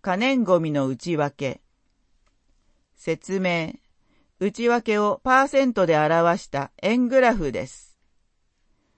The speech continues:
紙、布類、四十七パーセント。ビニール、ゴム、皮革類、三十一パーセント。生ゴミ、十一パーセント。木、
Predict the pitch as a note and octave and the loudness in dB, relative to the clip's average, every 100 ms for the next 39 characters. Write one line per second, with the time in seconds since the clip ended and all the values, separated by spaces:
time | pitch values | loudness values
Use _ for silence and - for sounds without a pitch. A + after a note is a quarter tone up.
0 | _ _ _ _ - F3+ G3 G#3+ - G3 | _ _ _ _ -4 -2 0 -2 -4 -2
1 | G#3 B3+ B3+ F3+ B2 - _ - A3+ C#4 | 0 2 2 0 -2 -8 _ -2 2 2
2 | C4+ F#3 G3 E3 D#3+ D#3 F3 F3 F3 E3 | 2 0 0 0 0 0 0 2 2 2
3 | E3 C3+ - A#2+ - _ _ _ _ _ | -2 -4 -6 -14 -14 _ _ _ _ _
4 | _ _ _ _ - - F#3+ G#3+ B3 A3 | _ _ _ _ -14 -8 -4 -2 0 0
5 | D3 D3 - - G#3 G#3 D3+ C#3 - - | -2 -4 -6 0 2 2 -2 -6 -14 -4
6 | A3+ A#3+ A3+ A3 D3+ C3 _ _ C4+ C#4 | -2 0 0 0 0 -4 _ _ 0 2
7 | B3 F3+ E3 D3 C3 - F#3 F3+ F3 F3+ | 2 2 0 0 -6 -2 2 2 0 -4
8 | D3 - E3 - _ _ _ _ _ _ | -4 -8 -14 -14 _ _ _ _ _ _
9 | _ _ _ _ E3+ F#3 A#3+ C4+ F3+ D3+ | _ _ _ _ -2 0 2 2 2 0
10 | - _ - D3+ G3+ A#3 A3+ - - G3+ | -6 _ -10 -2 2 2 0 -8 0 2
11 | F#3+ G#3 F3 C#3+ - - _ _ _ _ | 2 2 -4 -4 -10 -14 _ _ _ _
12 | _ _ _ _ _ _ - A3 - | _ _ _ _ _ _ -6 -6 -6